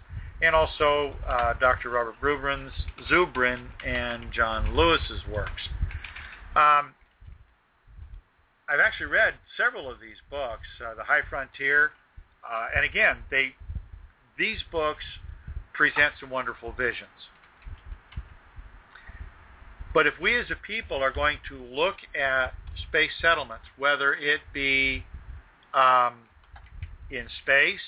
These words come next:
as the I S S is, or whether we're gonna do settlements on the moon, Mars, asteroids, or anywhere else for that matter, we have to look at how we're going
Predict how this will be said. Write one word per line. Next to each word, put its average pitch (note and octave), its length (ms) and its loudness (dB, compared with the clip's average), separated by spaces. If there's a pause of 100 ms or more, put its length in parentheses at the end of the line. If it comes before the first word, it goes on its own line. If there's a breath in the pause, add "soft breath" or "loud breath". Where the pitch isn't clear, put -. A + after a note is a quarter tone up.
(640)
as A#2+ 160 -10
the A#2+ 100 -6
I B2+ 200 2
S A#2+ 120 -4
S C#3+ 280 2
is, D#3+ 240 -2 (440 loud breath)
or D#3 100 0
whether D3 300 4
we're C3 160 -6
gonna C3 260 -2
do C3 100 -4 (100)
settlements C3 440 0
on A2+ 160 -6
the G#2+ 60 -16
moon, D3+ 480 -2 (580)
Mars, C#3 500 6 (220)
asteroids, C3 840 0 (880)
or D3 100 0
anywhere C3+ 260 4
else E3+ 260 6
for - 60 -12
that G#2+ 160 -8
matter, F#2+ 260 -10 (1800)
we F#3 160 2
have F#3 260 4
to D3+ 60 -10
look D3 360 -4
at A#2+ 400 0 (1000)
how G3 280 6
we're F3 180 -4
going D#3+ 260 0